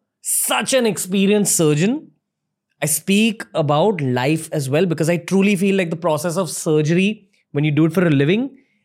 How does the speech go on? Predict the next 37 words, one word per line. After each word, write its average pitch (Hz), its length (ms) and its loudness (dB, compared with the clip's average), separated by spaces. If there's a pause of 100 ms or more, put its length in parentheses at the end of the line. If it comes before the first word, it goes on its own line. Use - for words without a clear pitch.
(140)
it 151 180 -8
changes 160 400 2
the 170 80 2
way 156 80 2
you 160 100 2
look 139 200 0
at 135 100 -2
the 127 80 0
world. 127 260 0
It 131 120 -6
changes 139 340 -4
the 143 80 -2
way 139 80 -2
you 139 120 -4
look 127 380 -4
at 135 440 -4 (400)
life 123 420 -4
in 131 180 -2
general. 135 380 -2 (680)
We 151 40 -4
spoke 165 300 -2
about 190 240 -2
everything 165 560 0
from 175 580 -4 (320)
the 160 80 -4
kind 190 400 -2
of 196 100 0
spine 170 640 -4
problems 170 560 -2
that 170 180 0
you 160 300 2
and 165 120 2
me, - 280 -4 (160)
everyday 175 340 2
people, 175 320 0
would 160 180 0
see, 247 360 -6